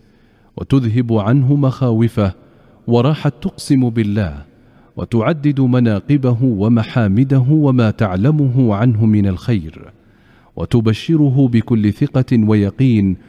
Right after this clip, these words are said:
وحسن ظن بالله قائلة: "كلا، أبشر، فوالله لا يخزيك الله أبدا، فوالله إنك لتصل الرحم،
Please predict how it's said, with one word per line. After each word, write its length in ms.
وحسن 440
ظن 420
بالله 520
قائلة: 480
"كلا، 500
أبشر، 640
فوالله 600
لا 320
يخزيك 680
الله 480
أبدا، 540
فوالله 680
إنك 360
لتصل 480
الرحم، 440